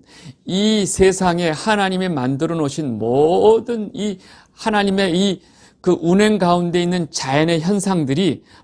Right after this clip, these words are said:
반복적으로 일어나는 것을 관찰해서 그것을 학문적으로 정리해 놓은 게 과학이잖아요. 여러분, 사람들이 자신들이 볼 수 있고 경험할 수 있는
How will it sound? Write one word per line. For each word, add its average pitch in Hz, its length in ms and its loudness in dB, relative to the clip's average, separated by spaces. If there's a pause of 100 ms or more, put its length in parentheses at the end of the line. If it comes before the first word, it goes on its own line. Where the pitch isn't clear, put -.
반복적으로 202 840 2
일어나는 151 400 -2
것을 196 400 -2 (240)
관찰해서 143 1120 -2 (240)
그것을 165 280 -2
학문적으로 180 720 -4
정리해 147 460 -2
놓은 147 220 -4
게 170 240 -2 (540)
과학이잖아요. 127 1160 -10 (1500)
여러분, 208 220 2
사람들이 214 480 0
자신들이 214 480 0
볼 196 160 6
수 196 160 -2
있고 208 180 -2
경험할 220 440 4
수 226 120 -4
있는 220 320 -2